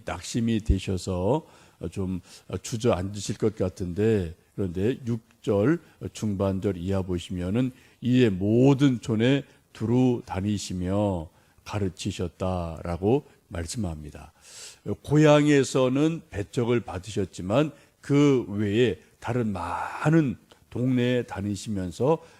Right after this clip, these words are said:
가르치셨다라고 말씀합니다. 오히려 역설이 일어나죠. 고향에서는 반대를 받았어요. 배척을 받았습니다.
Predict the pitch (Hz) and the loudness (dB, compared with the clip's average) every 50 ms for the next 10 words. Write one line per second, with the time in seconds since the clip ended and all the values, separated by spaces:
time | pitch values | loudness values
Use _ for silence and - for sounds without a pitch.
0 | _ - - - - 107 107 95 - - 104 92 - 95 82 - _ 104 98 95 | _ -20 -18 -10 -2 -2 -2 -2 -2 -4 -6 -4 -4 -4 -6 -4 _ -2 0 0
1 | 92 85 80 82 82 85 85 78 90 101 127 151 - - - - _ - - 92 | 0 -2 -4 -6 -4 -4 -4 0 2 2 2 2 2 -4 -14 -18 _ -12 -8 -6
2 | 87 85 82 - - 90 82 78 - - - 104 92 82 78 73 78 - - - | -6 -6 -6 -6 -8 -8 -8 -8 -10 -10 -10 -8 -8 -8 -10 -12 -14 -18 -20 -20
3 | _ _ _ _ _ - - - - - - 117 131 143 139 131 117 120 123 120 | _ _ _ _ _ -20 -20 -20 -20 -8 0 6 6 8 8 8 8 6 4 2
4 | - - - 147 135 123 123 120 110 107 104 98 92 85 107 123 151 165 - - | 2 2 4 4 4 4 2 0 0 0 -2 -2 -4 -2 0 0 0 0 0 -6
5 | - _ _ _ _ - 143 143 139 135 135 135 131 123 110 - 120 117 117 139 | -16 _ _ _ _ 0 2 4 4 4 4 2 0 0 0 0 -2 -2 0 0
6 | 151 160 147 - _ _ _ _ _ _ _ - 95 85 - _ _ _ _ - | 0 -2 -4 -10 _ _ _ _ _ _ _ -18 -18 -18 -18 _ _ _ _ -12
7 | - - 139 143 135 127 135 123 127 123 95 87 85 82 95 92 90 - - 92 | -6 -2 -2 0 4 4 6 6 6 4 2 0 -6 -4 -4 -6 -6 -6 -6 -6
8 | 85 90 123 156 160 - - 98 101 - - 113 98 110 107 98 92 92 87 92 | -4 -2 -2 -2 -2 -4 -10 -12 -10 -8 -8 -4 -4 -2 -2 -2 -4 -6 -6 -6
9 | 87 85 - - 87 87 82 78 85 90 117 147 170 | -6 -6 -8 -10 -10 -10 -8 -6 -4 -2 -2 -2 -4